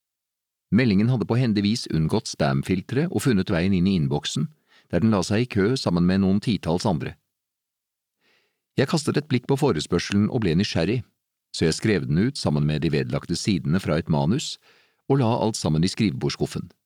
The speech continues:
Siden jeg var travelt opptatt med å sluttføre en avtale,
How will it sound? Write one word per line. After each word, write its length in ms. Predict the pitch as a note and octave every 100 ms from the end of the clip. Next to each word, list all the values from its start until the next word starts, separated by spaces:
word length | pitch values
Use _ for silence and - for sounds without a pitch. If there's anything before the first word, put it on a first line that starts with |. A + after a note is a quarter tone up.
| _ _ _ _ _ _ _ _ _ _ _ _ -
Siden 240 | G#2+ G2+
jeg 80 | G#2
var 80 | A#2+
travelt 280 | G#2+ E2+ A2 F2+
opptatt 240 | F2+ F#2
med 100 | F2+
å 60 | G#2+
sluttføre 500 | C3 B2 - C#2 E2+
en 140 | A2+
avtale, 480 | A2 C#2 E2+ E2